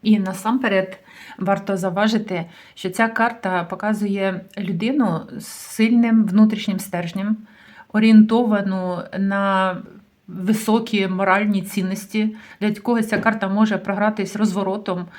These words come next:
у світогляді чи в релігії, наприклад. А в когось як, е, карта консультанта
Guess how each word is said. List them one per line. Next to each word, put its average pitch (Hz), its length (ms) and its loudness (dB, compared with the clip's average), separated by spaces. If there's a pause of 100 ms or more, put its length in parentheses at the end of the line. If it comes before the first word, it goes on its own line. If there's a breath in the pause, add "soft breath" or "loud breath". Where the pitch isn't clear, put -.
(260 loud breath)
у 185 360 -4 (240)
світогляді 190 840 -2 (220)
чи 185 400 -4
в 180 40 -6
релігії, 202 500 0
наприклад. 185 600 -8 (320)
А 196 140 -2
в 175 180 -8
когось 269 240 -4 (160)
як, 202 240 -8
е, 190 220 -2
карта 208 380 2
консультанта 214 920 0